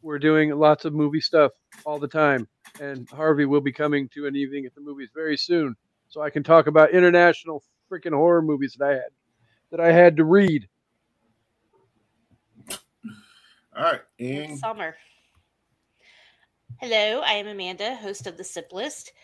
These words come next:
Speaker 3: co-host of That Show with That Yahoo, and also co-host of Crime Rewind and Literature Reapers, and a member of the I Did Not Make These Rankings podcast network. So check us all out. Um,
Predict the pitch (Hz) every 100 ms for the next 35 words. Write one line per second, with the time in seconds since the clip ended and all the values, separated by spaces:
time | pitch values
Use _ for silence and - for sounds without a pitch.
0 | _ _ _ 359 339 330 - 285 262 220
1 | 233 - - 214 196 185 190 185 139 180
2 | 180 190 175 185 170 180 185 202 170 170
3 | 170 170 170 - 165 - 170 170 165 160
4 | 170 190 175 170 190 190 247 294 381 156
5 | 147 - - - _ _ _ _ _ -
6 | 320 294 226 220 208 190 185 196 196 -
7 | 220 196 214 208 196 185 180 202 175 185
8 | 175 175 175 - 180 - 196 - 170 -
9 | 170 - _ - 196 180 175 180 _ -
10 | 214 208 202 202 196 269 262 262 - -
11 | 196 190 185 185